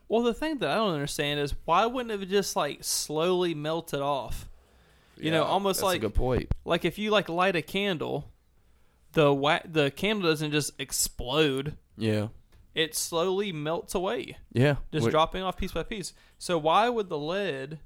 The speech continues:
Speaker 1: in the building get so hot that the whole entire, all of the iron just collapses?
Speaker 2: Including the building next door.
Speaker 1: Yeah.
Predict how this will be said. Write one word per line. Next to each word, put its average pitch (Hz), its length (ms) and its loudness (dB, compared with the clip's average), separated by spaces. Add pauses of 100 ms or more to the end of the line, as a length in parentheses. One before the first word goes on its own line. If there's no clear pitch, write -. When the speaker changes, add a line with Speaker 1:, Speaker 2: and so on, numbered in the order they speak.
(140)
Speaker 1:
in 156 160 -4
the 151 80 -2
building 139 580 2 (520)
get 160 200 0
so 226 380 4
hot 190 420 0
that 147 140 -4
the 139 100 0
whole 277 1000 6
entire, 190 800 0
all 202 360 12
of 147 80 0
the 143 140 -2
iron 127 260 -10
just 135 160 -8
collapses? - 480 -4
Speaker 2:
Including 135 720 2
the 123 80 4
building 117 400 4
next 95 360 -4
door. 110 460 2 (640)
Speaker 1:
Yeah. 139 320 0